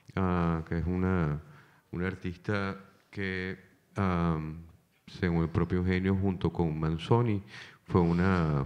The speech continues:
fue un descubrimiento. Por ejemplo, en estas obras, esta es una obra que aquí está cerrada, eh, ah, pero que se puede abrir, ¿no? Queda,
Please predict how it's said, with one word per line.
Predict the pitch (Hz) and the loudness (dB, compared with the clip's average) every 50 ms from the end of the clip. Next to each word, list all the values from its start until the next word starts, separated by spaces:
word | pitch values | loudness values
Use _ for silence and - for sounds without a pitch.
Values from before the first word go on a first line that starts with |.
| - | -2
fue | - 80 | -2 -2
un | 73 73 | 0 0
descubrimiento. | 85 82 - - 95 85 82 76 87 101 104 101 92 - - 78 76 - - - | -2 -4 2 2 2 2 2 0 0 0 0 -2 -2 -4 -6 -6 -6 -10 -16 -12
Por | - 80 | -6 -4
ejemplo, | 78 78 80 - 78 82 82 82 80 73 73 - - - - - - - - _ | -4 -4 -4 -4 -2 0 2 2 0 -2 -4 -10 -18 -20 -20 -20 -20 -20 -20 _
en | - - 85 82 | -2 0 0 0
estas | 76 67 - 85 80 - - | 0 0 -2 -2 -2 2 2
obras, | 90 85 85 82 85 90 87 95 - | 4 4 6 4 4 2 2 0 0
esta | - - - 98 | -4 -4 -2 0
es | 92 | 0
una | 101 104 101 98 98 | 2 2 2 4 4
obra | 98 98 98 98 107 107 104 | 4 4 4 4 2 2 0
que | - 101 87 | 0 -2 -2
aquí | 85 - - 82 | -2 -6 -12 -12
está | - - - 98 90 | -12 -4 -4 -2 -2
cerrada, | 87 - - - 107 104 95 90 92 95 95 92 92 90 90 - 107 113 123 120 123 - - - - | -2 -4 -2 2 2 2 2 2 2 2 4 4 2 0 0 0 0 0 0 -2 -4 -8 -12 -12 -8
eh, | - 80 82 80 76 - - _ _ _ _ - - _ | -4 -4 -4 -4 -6 -10 -18 _ _ _ _ -18 -14 _
ah, | - 78 82 80 80 78 76 76 76 76 - - - - - - - - | -2 0 2 2 2 2 2 0 0 -2 -2 -6 -12 -20 -20 -20 -20 -10
pero | _ - 90 87 - | _ 2 2 2 4
que | - 90 85 85 85 85 - - - | 2 2 2 2 0 0 -4 -10 -12
se | - - - - - 90 82 82 78 | -14 -16 -14 0 2 2 4 4 0
puede | - - - - 87 78 80 85 92 98 98 92 87 78 69 67 - - - | -2 -6 -2 0 2 2 4 2 2 2 2 2 0 0 -2 -4 -6 -8 -6
abrir, | - 80 82 80 78 87 98 104 98 95 107 127 - - - - - - _ _ _ _ _ | -2 -2 0 0 2 2 2 4 4 4 2 2 -2 -6 -18 -20 -20 -20 _ _ _ _ _
¿no? | - 98 113 127 123 87 76 - | -2 -2 0 0 -2 -4 -4 -4
Queda, | - 87 82 80 85 85 85 | -2 -2 0 0 0 -2 -2